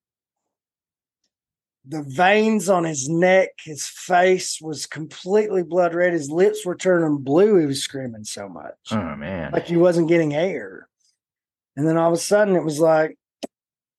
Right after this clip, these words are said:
Speaker 1: nothing. And he just got up and he was smiling and crying and hugging everybody. And I'm like, "Dude, what did I just witness? Like,
Speaker 2: <laughs>
Speaker 1: what just happened?"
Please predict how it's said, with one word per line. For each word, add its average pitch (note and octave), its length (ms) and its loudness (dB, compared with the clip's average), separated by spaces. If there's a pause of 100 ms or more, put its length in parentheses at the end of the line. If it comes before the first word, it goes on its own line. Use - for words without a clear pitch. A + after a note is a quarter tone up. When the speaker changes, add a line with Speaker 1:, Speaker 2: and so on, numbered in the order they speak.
(640)
Speaker 1:
nothing. F3 500 2
And D#3 140 -2
he D#3 80 -4
just D#3 300 -4
got E3 280 4
up F3+ 200 2
and D#3 100 -2
he D#3 60 0
was C#3+ 220 -4
smiling D#3+ 500 0
and C#3 260 -4
crying D3+ 540 2
and C3 120 -6
hugging D3+ 320 -2
everybody. A2+ 520 -10
And A#2+ 120 -8
I'm D3+ 140 0
like, C#3 340 2 (840)
"Dude, D4+ 240 2
what G3+ 640 0 (320)
did F3 180 4 (100)
I A3+ 280 4
just G#3+ 420 2
witness? D#3+ 880 -4
Like, F3 280 2 (160)
Speaker 2:
<laughs> - 520 -2
Speaker 1:
what C#3+ 280 2
just C4+ 320 2
happened?" C#4+ 720 0